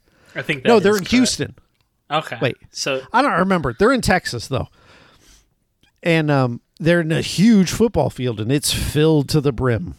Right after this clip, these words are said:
Speaker 1: Yeah, it is packed, for sure.
Speaker 2: Yeah,
Speaker 1: But
Speaker 2: and
Speaker 1: that's,
Speaker 2: I always
Speaker 1: is, is WrestleMania the biggest one, would you
Speaker 2: Yes.
Speaker 1: say? Yeah.
Speaker 2: Hands down.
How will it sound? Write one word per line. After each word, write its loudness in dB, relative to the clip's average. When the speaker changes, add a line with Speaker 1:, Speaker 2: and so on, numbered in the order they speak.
Speaker 1:
Yeah, -2
it 0
is 0
packed, -10
for -8
sure. -10
Speaker 2:
Yeah, 0
Speaker 1:
But -8
Speaker 2:
and 2
Speaker 1:
that's, 4
Speaker 2:
I 6
always 4
Speaker 1:
is, 0
is 0
WrestleMania 0
the 0
biggest -4
one, -6
would -6
you -2
Speaker 2:
Yes. -2
Speaker 1:
say? -20
Yeah. -12
Speaker 2:
Hands -2
down. -10